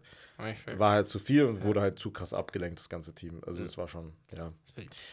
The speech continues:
Speaker 1: Glaubst du, die bringen Dings zurück? Ich hab irgendwie gesehen, er ist Free Agent, ne?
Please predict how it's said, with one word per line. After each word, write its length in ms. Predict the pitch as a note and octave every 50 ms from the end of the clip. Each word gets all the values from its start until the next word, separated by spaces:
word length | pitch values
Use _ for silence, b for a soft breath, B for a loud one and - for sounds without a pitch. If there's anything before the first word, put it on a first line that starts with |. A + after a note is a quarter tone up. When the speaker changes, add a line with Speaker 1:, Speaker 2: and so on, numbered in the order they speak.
| B -
Speaker 1:
Glaubst 240 | - B2 B2 - -
du, 40 | C3+
die 100 | C3 C3
bringen 320 | B2 A#2+ C3 B2 C3 C3+ B2
Dings 260 | C3 B2+ B2+ C3 -
zurück? 300 | - A#2 C3+ F3 - - -
Ich 80 | - -
hab 80 | G#2+ C3+
irgendwie 260 | C#3+ C3+ C3+ A#2 A2
gesehen, 260 | A2+ A2 A2+ C3 B2+
er 80 | A2+ G#2
ist 120 | - -
Free 280 | - - A#2 A2 A#2 D3+
Agent, 240 | - - A#2 F#2 -
ne? 120 | D#3 G#3+